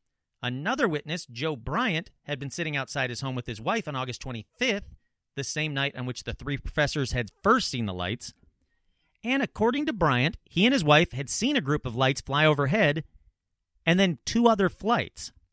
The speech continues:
But unlike the professors, they saw a third group of lights,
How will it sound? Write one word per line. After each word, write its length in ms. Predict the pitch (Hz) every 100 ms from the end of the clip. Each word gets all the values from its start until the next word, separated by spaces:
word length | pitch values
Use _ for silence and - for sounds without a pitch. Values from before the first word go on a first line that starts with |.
| - _ _ _ - _
But 260 | 214 202 - _
unlike 380 | 220 311 233 -
the 60 |
professors, 580 | 135 120 139 123 135 123 -
they 100 | 185
saw 320 | - 233 220
a 100 | 151
third 720 | - - - 196 302 285 139
group 280 | 123 135 135
of 120 | 123
lights, 440 | 107 117 113 -